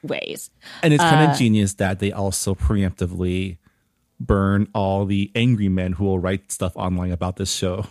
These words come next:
Speaker 2: by making fun of them
Speaker 1: Yes.
Speaker 2: as well.
Speaker 1: Uh, it, yeah, it's like, "Hey, you're not going to be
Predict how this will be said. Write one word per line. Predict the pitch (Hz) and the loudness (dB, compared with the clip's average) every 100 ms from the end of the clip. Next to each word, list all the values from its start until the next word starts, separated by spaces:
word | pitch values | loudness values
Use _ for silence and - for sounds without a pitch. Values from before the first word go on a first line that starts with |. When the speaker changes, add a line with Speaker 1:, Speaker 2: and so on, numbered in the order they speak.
| _ | _
Speaker 2:
by | - 85 | -6 -4
making | 95 92 | -4 -4
fun | 101 | -2
of | 92 - | -2 -4
them | 90 90 _ _ _ _ _ - | -6 -8 _ _ _ _ _ -6
Speaker 1:
Yes. | 160 156 - | -2 -2 -2
Speaker 2:
as | 196 190 | -2 0
well. | 165 156 147 139 | 2 2 2 0
Speaker 1:
Uh, | _ _ _ _ - | _ _ _ _ 0
it, | 202 190 | 0 2
yeah, | 185 156 | 2 2
it's | 175 - | -2 0
like, | 196 180 | 0 0
"Hey, | - 220 190 | 0 2 2
you're | 175 170 202 | 2 0 2
not | 226 208 196 | 2 2 0
going | 190 185 180 | 0 2 2
to | |
be | 170 175 170 160 156 | 2 2 2 2 0